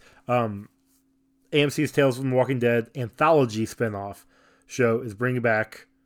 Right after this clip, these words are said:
Samantha Morton as deceased Whisperers leader Alpha.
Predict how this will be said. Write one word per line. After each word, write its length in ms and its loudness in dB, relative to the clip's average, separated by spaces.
Samantha 440 -4
Morton 440 -4
as 540 -4
deceased 440 -6
Whisperers 600 -4
leader 260 -4
Alpha. 440 -6